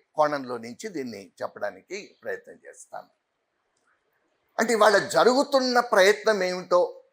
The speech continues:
చెబుతూ జాతిని నిర్వచించే ప్రయత్నం మనం చేయవచ్చు. అదేమిటి అనంటే,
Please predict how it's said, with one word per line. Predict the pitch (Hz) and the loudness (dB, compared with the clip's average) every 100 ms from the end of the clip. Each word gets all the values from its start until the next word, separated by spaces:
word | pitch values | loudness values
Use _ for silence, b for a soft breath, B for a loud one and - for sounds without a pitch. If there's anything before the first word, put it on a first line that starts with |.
| _ - 190 | _ -2 0
చెబుతూ | 196 202 302 359 427 - _ _ _ | 2 0 -4 -6 -6 -10 _ _ _
జాతిని | 147 202 254 262 240 | 0 4 4 2 0
నిర్వచించే | 196 180 185 180 165 156 147 | 2 2 0 -2 -4 -8 -8
ప్రయత్నం | 131 123 120 - 110 | -6 -6 -6 -6 -8
మనం | 95 - - _ - 117 | -6 -8 -10 _ -10 -6
చేయవచ్చు. | 101 87 - - - _ _ _ _ _ - | -4 -6 -12 -14 -18 _ _ _ _ _ -12
అదేమిటి | 107 185 202 156 127 | 2 4 4 -2 -4
అనంటే, | 101 95 - 117 - - | -6 -8 -10 -6 -6 -6